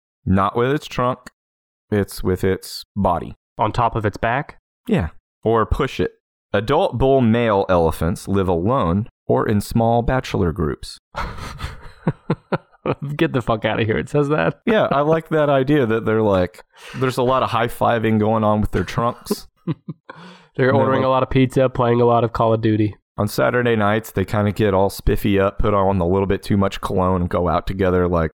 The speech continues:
Speaker 1: you know, looking for lady elephants.
Speaker 2: They all come back alone.
Speaker 1: Yeah. I didn't know. I knew that their trunk was a part of their nose, but it's also part of their upper lip. It's an elongation of their upper lip and their nose.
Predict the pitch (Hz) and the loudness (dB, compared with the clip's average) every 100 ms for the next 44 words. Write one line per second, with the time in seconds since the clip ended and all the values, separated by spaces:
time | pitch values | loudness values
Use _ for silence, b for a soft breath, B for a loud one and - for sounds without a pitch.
0 | - 101 76 - - 104 95 - 92 90 | -6 -4 -4 -6 -8 -6 -4 -2 0 2
1 | 98 101 98 98 - 104 - - _ 104 | 2 2 2 0 0 -4 -6 -20 _ -2
2 | 92 - 101 101 95 98 98 98 98 - | -2 0 0 0 0 0 0 0 -4 -12
3 | _ - 95 87 - _ _ _ - 143 | _ -2 0 0 -2 _ _ _ -2 0
4 | 202 139 117 107 98 - 107 135 165 139 | 2 2 2 2 0 0 0 0 0 -2
5 | - 98 - 131 127 80 - - 95 92 | -4 -4 -4 -4 -4 -6 -12 -4 -2 -2
6 | 82 92 - 110 92 85 117 139 92 - | -4 -4 0 2 2 2 2 0 -2 -2
7 | 95 - - - 135 - 104 92 95 - | -4 -4 -4 -2 -2 0 0 0 -2 -2
8 | 113 104 98 - 104 - 87 101 110 - | 0 0 0 0 0 0 0 0 -2 -2
9 | - - _ _ _ _ - - 92 90 | -10 -12 _ _ _ _ -10 -4 0 2
10 | 95 113 117 120 117 101 90 82 - 87 | 2 2 2 0 0 0 0 -2 -2 -2
11 | 85 95 95 98 87 85 - - 98 95 | 0 -2 -2 -2 0 -2 -2 -2 0 0
12 | 82 78 64 50 - - - | 0 -2 -6 -8 -12 -18 -20